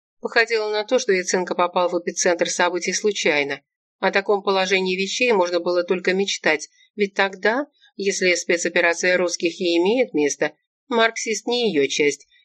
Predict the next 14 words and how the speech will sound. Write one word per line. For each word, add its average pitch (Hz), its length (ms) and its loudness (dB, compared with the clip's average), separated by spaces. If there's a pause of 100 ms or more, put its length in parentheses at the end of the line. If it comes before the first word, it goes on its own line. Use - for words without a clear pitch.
и, - 80 0
обнаружив 196 640 2
через 180 300 0
него 180 300 0
выход 170 260 -4
на 165 80 0
составителя 170 720 0
ролика, 190 460 2 (280)
можно 196 340 0
не 190 140 2
опасаться 196 600 0
угодить 160 400 0
в 156 40 -8
западню. 165 640 -2